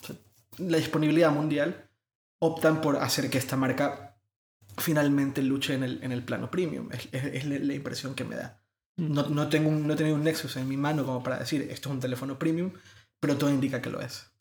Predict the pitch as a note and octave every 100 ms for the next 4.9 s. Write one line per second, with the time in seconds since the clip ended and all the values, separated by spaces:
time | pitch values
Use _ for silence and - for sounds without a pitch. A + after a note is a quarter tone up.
0 | _ _ _ _ _ _ _ - C#3+ B2+
1 | C#3 - D3 C#3 C#3 - D#3+ C#3+ C#3 C3+
2 | C#3 B2+ B2+ B2 C3 C3 C3 C3+ C3 A2+
3 | - - _ _ _ _ _ _ - C#3
4 | C3+ C3+ C3+ A#2+ A#2 D#3+ G3+ C3+ B2+